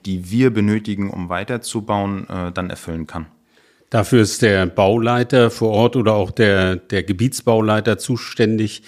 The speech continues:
Speaker 2: Auch da haben wir schon mal die ein oder andere Frage hier im Rahmen vom äh, Podcast Hausblick von Scanhaus Marlow schon mal nachgefragt. Wer sich da unsicher ist, einfach, einfach anhören. Wir sind jetzt seit fast einem Jahr auf dem Markt.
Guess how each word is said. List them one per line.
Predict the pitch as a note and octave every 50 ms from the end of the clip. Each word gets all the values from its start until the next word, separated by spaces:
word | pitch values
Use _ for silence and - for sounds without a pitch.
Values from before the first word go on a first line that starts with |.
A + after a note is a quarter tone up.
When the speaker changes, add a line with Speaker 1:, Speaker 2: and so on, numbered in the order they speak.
| - - - - -
Speaker 2:
Auch | - A2+ -
da | - - G#2+ G2+
haben | A2 A#2 A#2
wir | A2 G#2+
schon | - - C3+ A2+ G#2
mal | G#2 G2+ G2+ G2 F#2+
die | F#2 G#2 A2
ein | G#2 F#2+ G2 G2+
oder | G2+ F#2+ A2
andere | A2 G#2 G2+ G2 G2 F#2+
Frage | - - - G2+ F#2+ G2+ G#2 G2+ G#2+
hier | F#2+ G#2+ G#2 G2+ G#2+ A#2
im | A2+ G2+ G2 G2
Rahmen | F#2+ F#2+ G2 F#2+ F#2+ G2+ F#2+
vom | - - A2+ G2 F#2+ F#2 F2+ F2+ - - - - - - - _ -
äh, | D3 A2 G2 F#2 F2+
Podcast | - - A#2+ A#2 - - - G#2+ G2+ G2 - - - G2+
Hausblick | A2 A#2+ A2 A#2 - - A2+ A2 G#2+ G#2+ -
von | - G2+ F#2+
Scanhaus | - - A2 G2 F#2+ F2+ F#2 F#2+ F2+ -
Marlow | G#2 G2+ G2+ G#2 A2+ A2+ A2+ A2 G#2+ G2+ - - - _
schon | - - - A2
mal | G2+ G2+
nachgefragt. | F#2+ G2 G#2 G#2+ - - - G#2 - - A2+ A2 A2 G#2 - - - - - - _
Wer | - A#2+ A2
sich | G#2+ A#2 A2
da | - B2+
unsicher | A#2+ B2+ C3 C3+ C3 C3 B2+ A#2 B2 A#2 A#2+
ist, | A#2+ G#2 - -
einfach, | F#3+ D3 C3 A#2 A2 - A#2+ G2+ - - - - - -
einfach | C#3+ A#2+ A2+ G#2+ - A#2 G2+ - -
anhören. | B2+ A2+ A2+ A#2 G#2+ G2+ F#2+ F#2+ F#2 F#2+ F#2 F2+ F#2 F#2
Wir | G2 G2
sind | F#2 A2 A2 G#2+
jetzt | A2+ G#2 - -
seit | A#2+ G#2+ G#2 -
fast | - B2+ A#2 - - -
einem | C#3 A#2 A2+ A2 G#2
Jahr | G#2 G2+ A2
auf | B2 A2 - -
dem | G#2+ G2
Markt. | F#2+ G2+ A2+ B2 - - -